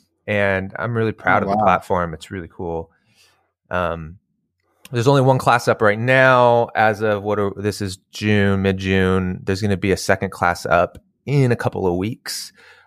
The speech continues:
Speaker 1: Uh, so there's an intro to Hebrew Bible class. It's about, oh boy,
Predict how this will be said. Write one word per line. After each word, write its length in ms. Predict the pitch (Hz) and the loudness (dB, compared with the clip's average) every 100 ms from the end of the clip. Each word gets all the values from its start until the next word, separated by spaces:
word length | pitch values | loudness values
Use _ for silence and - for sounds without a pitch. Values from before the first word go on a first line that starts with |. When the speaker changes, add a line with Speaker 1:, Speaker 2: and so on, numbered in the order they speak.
| _ | _
Speaker 1:
Uh, 220 | 90 87 | 2 2
so 140 | - 101 | 0 -6
there's 120 | 101 | -4
an 60 | - | -6
intro 240 | - 113 | -2 0
to 60 | 104 | 0
Hebrew 240 | 120 98 | -4 -4
Bible 300 | 82 90 90 | 0 2 0
class. 640 | - 87 82 82 - - _ _ | 0 2 2 0 -8 -18 _ _
It's 100 | _ | _
about, 380 | - - - - - - _ _ _ _ _ _ _ _ _ _ | -2 0 0 -6 -14 -18 _ _ _ _ _ _ _ _ _ _
oh 180 | 92 90 | -16 -12
boy, 360 | 101 95 82 | -6 -6 -6